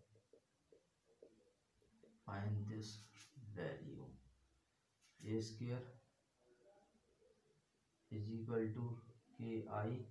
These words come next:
के ए टू आई। ओके, ये ज्ञात करना हमें,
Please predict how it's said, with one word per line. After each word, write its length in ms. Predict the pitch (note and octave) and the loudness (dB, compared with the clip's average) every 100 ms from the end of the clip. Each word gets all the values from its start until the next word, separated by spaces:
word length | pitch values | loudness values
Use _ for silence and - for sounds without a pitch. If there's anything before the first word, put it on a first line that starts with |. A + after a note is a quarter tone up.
| - - - - - - - - - - - - _ _ _ _ - - - _ _ _ _ _ _ _ _ _ - _ _ _ _ _ | -12 -20 -20 -20 -16 -16 -18 -18 -16 -18 -20 -20 _ _ _ _ -20 -20 -20 _ _ _ _ _ _ _ _ _ -20 _ _ _ _ _
के 120 | B2+ B2 B2 - A2 | 0 4 4 2 0
ए 200 | A#2+ D3+ - - - - - - - - - - A#4 - - - _ _ - - _ _ - | 4 4 4 -6 -18 -20 -20 -20 -20 -20 -20 -20 -20 -20 -20 -20 _ _ -20 -20 _ _ 0
टू 240 | A#2 G#2 | 2 4
आई। 180 | - G#2 G#2 - - _ _ _ A#2 | 2 -2 -8 -16 -20 _ _ _ -4
ओके, 260 | A#2 D#3+ D3+ - - - _ _ - | -2 2 2 0 -8 -18 _ _ 6
ये 140 | C3+ | 8
ज्ञात 300 | C3+ B2+ A2 - | 10 8 6 4
करना 260 | G2+ G2 | 4 4
हमें, 260 | F#2+ F#2+ | 2 0